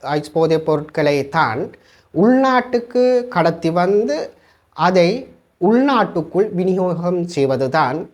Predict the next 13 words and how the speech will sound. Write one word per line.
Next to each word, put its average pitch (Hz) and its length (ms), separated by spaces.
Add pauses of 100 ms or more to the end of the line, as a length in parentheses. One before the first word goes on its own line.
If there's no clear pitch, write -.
(120)
அ, 135 220
மரபாக 147 640
இதுவரைக்கும் 143 840
இருந்திருக்கின்றது. 170 840 (260)
இந்த 262 340
நிலையில்தான் 190 840 (140)
கேல்பத்ர 233 760
பத்மே 156 580 (360)
தன்னுடைய 269 920 (100)
ஐஸ் 202 500
போதைப் 226 460
பொருள் 220 260
வியாபாரத்தை 175 1200